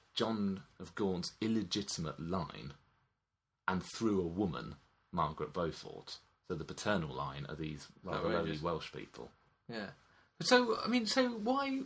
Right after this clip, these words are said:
Speaker 2: then would people support him? Just because he, uh, he, Richard was so hated and he gave the opportunity to unite the two houses?
Speaker 1: Yeah,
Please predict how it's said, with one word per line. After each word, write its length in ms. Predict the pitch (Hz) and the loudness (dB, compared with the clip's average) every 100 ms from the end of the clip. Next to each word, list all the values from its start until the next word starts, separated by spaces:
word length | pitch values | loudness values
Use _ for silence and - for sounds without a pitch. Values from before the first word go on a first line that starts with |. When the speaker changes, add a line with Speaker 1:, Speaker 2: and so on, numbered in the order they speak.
| 170 | 0
Speaker 2:
then 320 | 220 214 196 | 2 2 4
would 240 | 208 196 | 4 4
people 260 | - 196 180 | 2 0 0
support 380 | 180 170 180 147 | -2 -2 -2 -2
him? 180 | 110 107 | -4 -2
Just 180 | 165 165 | 0 0
because 320 | 165 165 151 | 0 0 2
he, 220 | 165 147 - | 2 2 0
uh, 100 | 147 | 0
he, 180 | 135 139 | 0 0
Richard 360 | 147 160 147 147 | 2 2 0 0
was 120 | 143 | 2
so 120 | 135 | 2
hated 440 | 135 131 127 123 - | 2 0 0 -4 -2
and 300 | 123 127 127 - | -2 0 -2 -2
he 340 | 131 123 123 - - - - | 0 0 0 -8 -20 -20 -2
gave 260 | 127 127 123 | 4 4 4
the 100 | 117 | 0
opportunity 440 | - - 113 - | -2 -4 -4 -6
to 160 | - 120 | -4 -4
unite 280 | 120 117 | -4 -6
the 60 | - | -8
two 300 | - 120 113 | -6 -4 -2
houses? 520 | 120 117 104 - - - - | 0 -2 -2 -10 -14 -14 0
Speaker 1:
Yeah, 200 | 131 101 | 6 6